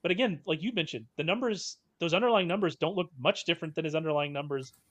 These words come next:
as a rookie. This is two years in a row that this is what we've seen from Najee Harris. This is probably who Najee Harris is. Maybe the end result can be better because they added Isaac, uh, uh, Siamulo,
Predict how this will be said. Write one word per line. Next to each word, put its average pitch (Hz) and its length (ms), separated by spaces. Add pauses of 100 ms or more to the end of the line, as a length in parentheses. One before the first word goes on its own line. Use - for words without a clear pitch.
(180)
as 143 140
a 135 80
rookie. 131 340
This 180 160
is 208 80
two 233 140
years 233 260
in 185 80
a 170 60
row 175 240
that 120 120
this 151 200
is 135 120
what 143 160
we've 131 120
seen 135 240
from 127 120
Najee 123 280
Harris. 143 300 (340)
This 196 160
is 262 80
probably 175 480
who 160 120
Najee 143 360
Harris 127 400 (160)
is. 117 380 (300)
Maybe 196 280
the 151 240
end 175 200
result 143 340
can 175 100
be 180 120
better 160 360
because 143 300
they 127 260
added 131 520
Isaac, 127 280 (220)
uh, 117 380 (260)
uh, 131 60
Siamulo, 165 720